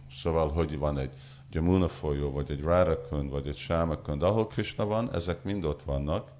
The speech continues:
de nem olyan könnyen megérthető személyek, akiknek feltételhez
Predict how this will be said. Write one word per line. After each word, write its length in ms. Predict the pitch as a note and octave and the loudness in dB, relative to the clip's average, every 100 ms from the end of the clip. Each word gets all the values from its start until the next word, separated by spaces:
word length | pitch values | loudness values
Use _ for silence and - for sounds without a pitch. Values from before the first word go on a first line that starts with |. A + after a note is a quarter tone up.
| - - - - - - - - | -20 -20 -20 -20 -20 -20 -20 -16
de 360 | - F#2 G2 G2+ | 4 8 8 8
nem 220 | G2+ A#2 | 6 6
olyan 240 | A2 G2 F#2+ | 6 4 4
könnyen 640 | G#2+ G2+ F#2+ F2+ G#2 A2 - - - - - - - | 2 4 6 4 2 -4 -10 -20 -20 -20 -20 -14 2
megérthető 1000 | F#2 G#2+ G#2 E2+ - F2 E2+ F#2 F#2 G2 - - | 6 8 8 8 10 10 8 6 6 4 -2 -8
személyek, 580 | - G#2 G#2+ F#2 E2+ E2+ | 0 4 6 6 6 4
akiknek 460 | E2 F2+ - F2 | -2 -4 -2 -2
feltételhez 920 | - F#2 F2 E2 E2 E2 D#2+ D#2+ D#2 | 4 6 6 4 2 4 4 4 2